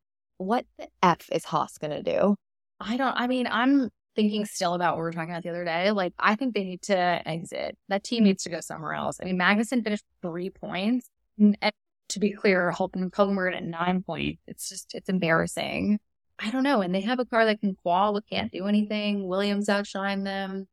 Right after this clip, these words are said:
Speaker 1: I mean, Albon, I think, was a sneaky star of the season as well. It's hard to talk about
Speaker 2: Mm-hmm.
Speaker 1: him because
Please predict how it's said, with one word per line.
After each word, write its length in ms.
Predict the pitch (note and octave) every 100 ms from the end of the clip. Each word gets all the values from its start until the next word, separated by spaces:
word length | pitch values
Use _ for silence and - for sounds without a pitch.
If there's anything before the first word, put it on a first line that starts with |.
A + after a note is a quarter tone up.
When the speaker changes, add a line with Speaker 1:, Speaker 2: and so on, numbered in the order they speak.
| _ _ _ -
Speaker 1:
I 80 |
mean, 140 | A#3 A3
Albon, 480 | F#3 F#3 F3 D#3+ D#3
I 140 | D#3+
think, 160 | E3 D#3+
was 140 | E3
a 60 | D#3
sneaky 400 | - E3+ D#3+ D#3
star 300 | - D#3 D3+
of 80 | C#3+
the 60 | D3
season 340 | E3 D3 D#3
as 120 | D3 D3+
well. 240 | C#3+ C#3
It's 100 | C#3
hard 200 | F3 E3
to 80 | F3
talk 300 | - D#3 -
about 280 | F3 D3+ E3
Speaker 2:
Mm-hmm. 80 | E3
Speaker 1:
him 80 | D#3+
because 340 | D#3 E3 D3+